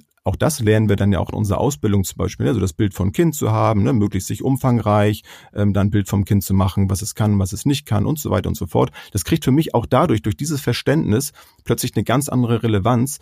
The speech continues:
in meinem, in meinem Handeln, in meinem Blick auch auf das Kind, dass ich darauf gucke. Und das ist etwas, was, finde ich, auch ganz am Anfang schon passieren muss, darauf zu gucken, okay,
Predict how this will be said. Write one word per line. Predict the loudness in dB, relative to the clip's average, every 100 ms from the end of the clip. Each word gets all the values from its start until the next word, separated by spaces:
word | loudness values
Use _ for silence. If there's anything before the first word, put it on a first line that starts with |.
| -18 _
in | 0
meinem, | 2 2 2 0 -4
in | -2
meinem | 0 2 2
Handeln, | 2 4 2
in | 2
meinem | 2 2 2 0
Blick | 0 0 -2
auch | -2
auf | -2
das | -2 -4
Kind, | 2 2 2 -2 -12 -6
dass | -6
ich | -4 0
darauf | 2 2 -2
gucke. | -2 0 0
Und | 0
das | 0
ist | -2
etwas, | -4 -4 -2
was, | -6 -8 -20 _ _
finde | -2 0
ich, | 0
auch | 0
ganz | 0 0
am | 0 0
Anfang | 0 0 0 0
schon | 2 0 2
passieren | 0 -2 2 4
muss, | 4 2
darauf | 0 -2 -2
zu | -4 -4
gucken, | -2 -2 -4
okay, | -2 0 0